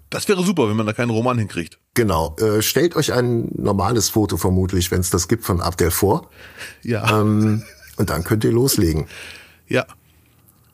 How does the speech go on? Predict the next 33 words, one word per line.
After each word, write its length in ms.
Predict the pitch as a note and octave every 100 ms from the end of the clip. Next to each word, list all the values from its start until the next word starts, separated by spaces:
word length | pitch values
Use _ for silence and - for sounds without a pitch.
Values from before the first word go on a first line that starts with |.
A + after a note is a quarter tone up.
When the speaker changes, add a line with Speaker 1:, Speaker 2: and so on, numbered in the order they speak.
| _ -
Speaker 1:
Welcher 300 | C#3 F3 E3
Titel 300 | E3+ F3+ D#3+
würde 240 | C3+ C#3 -
euch 180 | E3
überzeugen, 640 | D3+ C3 - C3 C3 G#2 F#2
wenn 140 | B2+
ihr 120 | C#3+
im 100 | A#2
Theater 300 | A2+ G#2 A2+
seid, 180 | A2 G#2+
sagt, 180 | G2+ F#2+ -
„Cooler 280 | - G2+ F2
Typ, 240 | G2+ F2+
da 100 | D2+
muss 120 | E2
ich 100 | E2+
doch 140 | - -
rein. 140 | D#2+
Den 100 | E2
kenn 120 | A#2+
ich 100 | B2+
zwar 160 | A2+ A2
gar 140 | G#2+
nicht, 160 | A2 A2
aber 160 | G2 F2
bei 160 | A2
dem 280 | A2 C#3+ D#3
Titel, 320 | D3 C#3+ F#2
das 160 | E2 G2
ist 120 | A2
doch 80 | G2
der 140 | E2+
Hammer. 280 | E2+ E2+